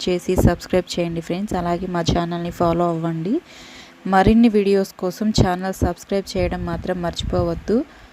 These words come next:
కార్తీక పౌర్ణమి రోజు మార్నింగ్ అయితే కొండకి వెళ్ళటం కుదరలేదు ఫ్రెండ్స్. అక్కడ ఎవరో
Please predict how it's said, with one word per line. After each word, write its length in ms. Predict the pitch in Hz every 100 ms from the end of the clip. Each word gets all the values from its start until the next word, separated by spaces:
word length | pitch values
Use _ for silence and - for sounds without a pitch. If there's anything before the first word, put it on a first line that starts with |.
| - - -
కార్తీక 420 | 185 180 196 196 185
పౌర్ణమి 400 | 180 170 180 175 170
రోజు 280 | 170 175 226 240 185
మార్నింగ్ 440 | 175 185 208 196 180
అయితే 220 | - 190 -
కొండకి 340 | 180 180 185 185
వెళ్ళటం 400 | 175 170 180 185 -
కుదరలేదు 460 | 175 180 175 170 165
ఫ్రెండ్స్. 280 | 165 226 - - - - - 180
అక్కడ 160 | - 185 180 175
ఎవరో 240 | 175 180